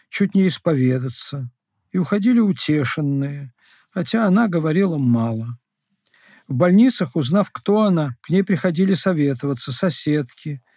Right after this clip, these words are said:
нянечки. Начало у всех было одно и то же. «Ну, с мужем я не живу уже три месяца», разница была в сроках. Как правило,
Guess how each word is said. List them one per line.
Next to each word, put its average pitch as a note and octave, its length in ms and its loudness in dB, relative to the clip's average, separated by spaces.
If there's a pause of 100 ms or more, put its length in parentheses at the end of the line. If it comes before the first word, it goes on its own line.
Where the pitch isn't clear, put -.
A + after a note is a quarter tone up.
(120)
нянечки. D3 880 0 (280)
Начало A3 420 2
у G3 120 2
всех E3 340 -2
было C#3+ 300 0
одно C3 260 2
и G3 100 2
то C3+ 260 -2
же. A#2 240 -6 (280)
«Ну, A#3 240 6 (220)
с - 160 -10
мужем F3+ 340 4
я D#3 160 2
не D#3 120 4
живу D3 360 2
уже C3+ 200 0
три C#3 200 0
месяца», E3+ 640 0 (400)
разница F3+ 460 2
была D3+ 220 0
в D#3+ 60 -8
сроках. - 840 -6 (600)
Как - 240 -6
правило, G#3+ 480 2